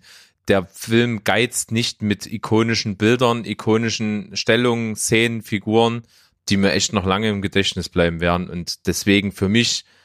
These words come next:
bis je-, bis jetzt einer der besten Filme oder der beste Film eigentlich des Jahres. Und ich muss sagen, ich habe lange nicht so was Gutes gesehen.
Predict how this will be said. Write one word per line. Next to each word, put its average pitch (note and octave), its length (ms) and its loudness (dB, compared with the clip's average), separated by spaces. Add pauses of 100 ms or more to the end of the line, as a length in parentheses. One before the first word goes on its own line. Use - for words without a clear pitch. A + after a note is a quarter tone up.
(640)
bis - 200 -2
je-, G#2+ 280 2
bis A2 200 0
jetzt C#3 240 2
einer B2 180 4
der G#2+ 100 2
besten A2+ 440 -2
Filme G2+ 440 2
oder - 220 2
der G#2 220 2
beste - 320 -4
Film F#2 260 0
eigentlich F2+ 300 -6
des - 180 -6
Jahres. G2+ 480 0 (680)
Und F2 180 -2
ich E2+ 100 -4
muss F#2 160 -2
sagen, F#2+ 220 2
ich F#2 40 -2
habe F2+ 140 -4
lange A2 240 0
nicht A2 160 -2
so G2 160 0
was F#2+ 160 -2
Gutes - 320 -6
gesehen. C2+ 420 -10